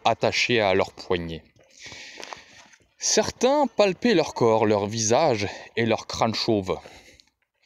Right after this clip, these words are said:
Tous étaient égarés au milieu d'un profond silence.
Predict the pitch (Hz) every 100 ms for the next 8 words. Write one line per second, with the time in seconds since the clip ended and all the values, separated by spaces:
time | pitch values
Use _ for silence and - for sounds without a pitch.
0 | _ _ - 180 180 - - 120 110 120
1 | 110 - 135 131 123 110 95 101 - -
2 | - 117 110 104 107 117 _ _ - -
3 | - - - - - 123 123 127 - 185
4 | 170 190 180 - 120 90 73 - - -